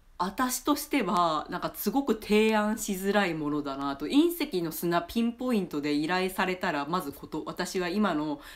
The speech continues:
市場状況だとお断りをしたいと思います。なんでかっていうと、あのー、たくさんの隕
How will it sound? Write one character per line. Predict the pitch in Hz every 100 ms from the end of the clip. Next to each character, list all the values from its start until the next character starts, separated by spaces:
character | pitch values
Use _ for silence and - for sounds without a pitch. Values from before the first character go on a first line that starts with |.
| -
市 | - 151
場 | 190 180
状 | 180 185
況 | 170 143 131
だ | 135
と | 147
お | 147
断 | 147 165 165 165
り | 151 151
を | 151
し | -
た | 156
い | 147
と | 147 147
思 | 139 135 131
い |
ま | 135 147
す。 | - - - - - - - - - - - -
な | 202
ん | 202
で | 151
か | 135
っ |
て | - -
い | 135 135 131
う |
と、 | - 170 139 - - - - -
あ | 147
の | 147 143 147 143 143 143
ー、 | - - -
た | -
く | 214
さ | - 349 359
ん | 269 202
の | 247 214
隕 | 196 202 190